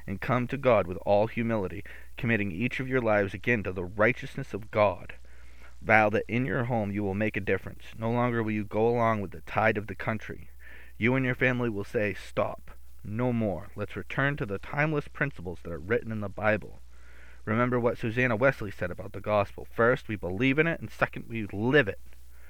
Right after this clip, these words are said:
We need couples who will not only believe the Bible, but will begin to live it. Start today in your own family to live it. Let's pray.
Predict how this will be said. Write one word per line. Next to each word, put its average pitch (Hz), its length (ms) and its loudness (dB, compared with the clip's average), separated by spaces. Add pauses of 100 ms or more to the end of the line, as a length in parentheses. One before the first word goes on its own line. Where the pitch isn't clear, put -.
(420)
We 113 80 0
need 123 180 2
couples 127 320 2
who 113 80 -6
will 101 100 0
not 104 220 2
only 101 220 -2
believe 117 400 0
the 131 100 4
Bible, 135 440 2
but - 200 -2
will 98 100 -2
begin 107 380 0
to 104 60 0
live 110 300 2
it. - 120 -6 (420)
Start 120 300 0
today 120 300 0
in 110 80 -2
your 101 160 -6
own 151 240 -2
family 90 500 -2 (400)
to - 140 -6
live 120 220 4
it. - 140 -6 (560)
Let's - 180 -12
pray. - 340 -4